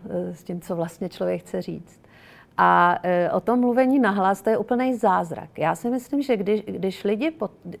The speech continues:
lidi spolu potřebujou mluvit, protože když spolu lidi mluví, tak líp přemýšlí. A, mm, já jsem vlastně hrozně takový jako pragmatický, mm, člověk, eh,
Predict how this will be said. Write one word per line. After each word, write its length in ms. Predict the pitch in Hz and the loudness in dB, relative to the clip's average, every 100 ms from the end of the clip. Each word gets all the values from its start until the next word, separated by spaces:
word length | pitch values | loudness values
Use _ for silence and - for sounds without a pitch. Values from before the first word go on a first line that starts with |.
| - | -2
lidi 220 | 226 370 | 0 0
spolu 280 | - 359 339 | -2 -4 -4
potřebujou 520 | 247 - 190 208 190 | -6 -8 -6 -4 -4
mluvit, 360 | 156 - - - _ _ - - - _ _ | -6 -10 -16 -20 _ _ -20 -20 -20 _ _
protože 500 | 196 196 262 285 277 | -2 -2 0 2 2
když 380 | 202 220 226 - - _ _ | 2 0 -2 -12 -20 _ _
spolu 420 | - - 269 320 | -20 -4 0 2
lidi 220 | 302 254 | 2 0
mluví, 500 | 233 180 160 147 175 - | -2 -2 -4 -6 -8 -2
tak 200 | 214 208 | -2 0
líp 280 | 208 262 285 | 0 0 -4
přemýšlí. 760 | - 233 220 330 - - - - _ _ _ _ _ _ - - - - | -6 -4 -4 -4 -8 -18 -18 -20 _ _ _ _ _ _ -20 -20 -6 0
A, 220 | 175 170 | 2 2
mm, 340 | 151 180 151 | 0 -6 -4
já 220 | 175 170 180 | 2 4 4
jsem 380 | - 285 262 | 2 0 0
vlastně 380 | 196 196 - 254 | 0 -2 -2 -4
hrozně 420 | 262 220 208 233 | -2 -2 0 -2
takový 240 | 240 233 254 | -2 0 0
jako 160 | 240 | -2
pragmatický, 760 | 247 226 214 214 214 220 - 233 226 220 226 220 220 | 0 2 2 2 0 -2 -2 0 2 4 2 2 -2
mm, 580 | - 196 190 190 190 185 - - - - _ | -6 -8 -6 -6 -6 -8 -12 -20 -20 -20 _
člověk, 760 | - 208 196 180 170 196 - 196 | -2 2 4 4 4 0 -6 -10
eh, 380 | 185 180 175 | -4 -4 -4